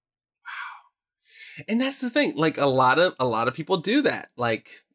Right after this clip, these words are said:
they'll have their one career and they'll expand, and some people do it very successfully, I E Rihanna. And I, I can't help but just wonder, like,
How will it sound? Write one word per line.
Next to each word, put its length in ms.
they'll 280
have 400
their 160
one 220
career 320
and 120
they'll 200
expand, 720
and 220
some 160
people 220
do 140
it 60
very 160
successfully, 680
I 120
E 180
Rihanna. 600
And 120
I, 140
I 140
can't 400
help 200
but 100
just 200
wonder, 320
like, 180